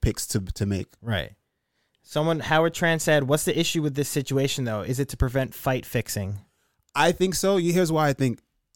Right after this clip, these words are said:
Speaker 1: I think it's also just the U F C and the commission just trying to get a hold of it and kinda, like, uh, just get some reins on it a little bit. Because, like, if you, if you look at, like, uh,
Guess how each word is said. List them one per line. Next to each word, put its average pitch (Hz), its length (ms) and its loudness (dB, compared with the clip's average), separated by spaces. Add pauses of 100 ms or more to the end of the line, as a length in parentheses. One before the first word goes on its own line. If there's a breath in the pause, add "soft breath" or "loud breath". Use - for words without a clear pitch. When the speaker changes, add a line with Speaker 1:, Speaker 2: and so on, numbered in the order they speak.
(340)
Speaker 1:
I 156 120 2
think 180 140 6
it's 143 80 4
also 147 300 4
just 127 160 0
the 127 80 4
U 123 180 4
F 117 60 0
C 120 300 2
and 110 100 2
the 107 60 4
commission 110 500 2
just 101 280 -4
trying 113 200 0
to 104 140 0 (1200)
get 147 160 6
a 127 40 8
hold 139 320 8
of 143 120 4
it 156 200 0 (180)
and 113 160 -2
kinda, 117 280 4
like, 110 300 2
uh, 107 300 2 (920)
just - 160 -4
get 139 160 6
some 110 160 0
reins 117 280 4
on 110 120 4
it 107 80 2
a 107 40 4
little 104 180 4
bit. 101 140 -2
Because, 104 280 0
like, 101 140 0
if 107 60 -4
you, 127 100 4
if 117 180 0
you 131 100 4
look 127 200 2
at, 113 240 0
like, 101 260 -6
uh, 98 280 0